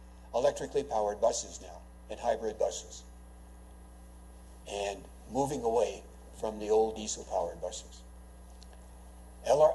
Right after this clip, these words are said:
now, then you get to the remedies. Steel wheel on rail is the least friction in, in, inhibited transportation device.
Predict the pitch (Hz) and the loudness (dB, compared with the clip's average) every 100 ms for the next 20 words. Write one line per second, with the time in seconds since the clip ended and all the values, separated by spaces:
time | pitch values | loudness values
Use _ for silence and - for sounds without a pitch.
0 | - 143 117 90 - - - 160 214 180 | 6 4 4 2 -6 -10 -2 2 4 4
1 | 190 202 175 165 165 147 - - - - | 2 2 2 2 2 -4 -8 -14 -16 -16
2 | - - - - - - - - - - | -18 -18 -18 -18 -18 -18 -18 -16 -8 -6
3 | - 156 160 185 185 175 151 147 147 147 | -4 -2 0 2 4 4 4 2 4 6
4 | 160 - - - - - - 123 120 120 | 4 2 -12 -16 -18 -6 2 2 4 2
5 | 110 101 131 - - - - - - - | 6 8 6 4 -12 -18 -18 -18 -18 -18
6 | - - - - - - - - 247 - | -18 -18 -18 -18 -18 -18 -16 -8 -6 0
7 | 247 226 - 135 202 - - - 165 147 | 0 0 -4 -2 -2 -4 -8 -4 -4 -4
8 | - 156 143 123 120 127 - 143 127 113 | -8 -10 -8 -10 -10 -14 -14 -12 -12 -12
9 | - - - - 113 117 143 127 131 127 | -16 -18 -18 -12 -10 -6 -4 -4 -4 -6
10 | 123 - - 117 - 117 - 110 - 110 | -8 -12 -6 -6 -6 -8 -6 -6 -6 -6
11 | 107 - - - | -4 -4 -6 -10